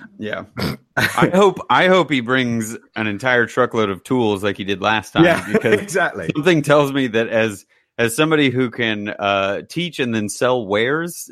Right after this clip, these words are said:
Speaker 1: it would probably be him. They could be
Speaker 2: Yeah.
Speaker 1: like, "Oh,
Speaker 2: <laughs>
Speaker 1: blacksmithing's real fun. I got a whole truckload. If you like what we're doing here, I got a whole truckload of stuff you could take home with you."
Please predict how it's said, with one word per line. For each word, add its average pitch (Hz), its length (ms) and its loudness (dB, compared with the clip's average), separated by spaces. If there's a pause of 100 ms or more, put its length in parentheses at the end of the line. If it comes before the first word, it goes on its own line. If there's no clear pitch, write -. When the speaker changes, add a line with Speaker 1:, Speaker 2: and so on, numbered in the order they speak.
Speaker 1:
it 110 80 -2
would 107 200 -4
probably 110 480 0
be 92 300 -8 (340)
him. 92 420 -6 (140)
They 113 100 0
could 120 120 -2
be 127 60 2
Speaker 2:
Yeah. 127 60 2
Speaker 1:
like, 135 180 0
"Oh, 247 280 4
Speaker 2:
<laughs> 131 100 -8
Speaker 1:
blacksmithing's 226 640 -2
real 220 180 2
fun. 220 480 2 (440)
I 127 120 -2
got 147 180 4
a 175 60 4
whole 185 140 0
truckload. 202 480 0
If 147 120 -6
you 165 80 -2
like 180 220 0
what 175 160 -2
we're 147 100 -4
doing 165 300 -2
here, 123 260 -2
I - 20 -6
got 127 140 0
a 139 40 -2
whole 143 140 -2
truckload 147 440 -4
of 104 60 -12
stuff 170 340 -2
you 120 100 -6
could 107 120 -14
take 107 220 -8
home 107 160 -4
with 101 180 -12
you." 107 180 -8